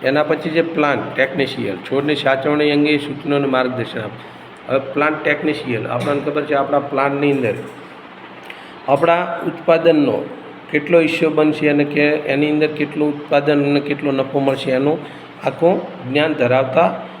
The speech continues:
માણસો પણ આપણે રાખી શકીએ છીએ. એના પછી છે સેલ્સમેન.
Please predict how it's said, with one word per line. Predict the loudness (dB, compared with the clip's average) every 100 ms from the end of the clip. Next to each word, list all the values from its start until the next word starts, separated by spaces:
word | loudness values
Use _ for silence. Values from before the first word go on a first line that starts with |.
| -18 -10 0
માણસો | 2 2 0
પણ | 2 2
આપણે | 2 2
રાખી | 2 2 0 -2 -2 -8 -4
શકીએ | -4 -2 -4 -4
છીએ. | -6 -8 -12 -18 -20 -12
એના | -2 0
પછી | 2 2 0
છે | 0
સેલ્સમેન. | 0 2 2 2 -2 -2